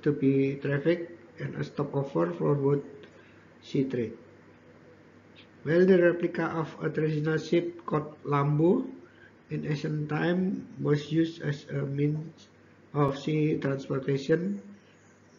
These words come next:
to various regions in Indonesia. The concept at the steel house is divided into under houses which function as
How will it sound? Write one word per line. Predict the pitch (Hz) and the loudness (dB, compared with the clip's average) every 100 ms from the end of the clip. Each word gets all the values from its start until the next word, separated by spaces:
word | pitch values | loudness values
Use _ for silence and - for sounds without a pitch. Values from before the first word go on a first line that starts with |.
| _ - | _ -4
to | 180 | -2
various | - 180 180 175 | 2 4 4 2
regions | 196 160 165 160 160 156 | 0 -2 0 0 -2 -4
in | 156 147 | -2 -2
Indonesia. | 139 139 127 113 - 101 - - _ - - _ - - - _ _ - _ - | 0 0 -2 -4 -8 -10 -14 -20 _ -20 -20 _ -20 -20 -20 _ _ -20 _ -10
The | |
concept | 135 160 165 220 220 - | -2 -2 4 2 2 -2
at | 170 | 2
the | 170 | 2
steel | 160 - 160 | 2 -2 0
house | 160 196 226 | 4 2 2
is | 180 147 | 0 0
divided | - 151 156 147 175 | -2 0 2 2 2
into | 175 156 147 - - 151 147 143 | 2 -2 -2 -4 4 6 6 6
under | 139 135 139 | 0 -2 0
houses | 147 135 - 180 - | 0 0 2 0 2
which | 147 143 - | 0 0 -2
function | 143 139 - 160 - | -6 -6 -2 -4 -2
as | 143 - | -6 -8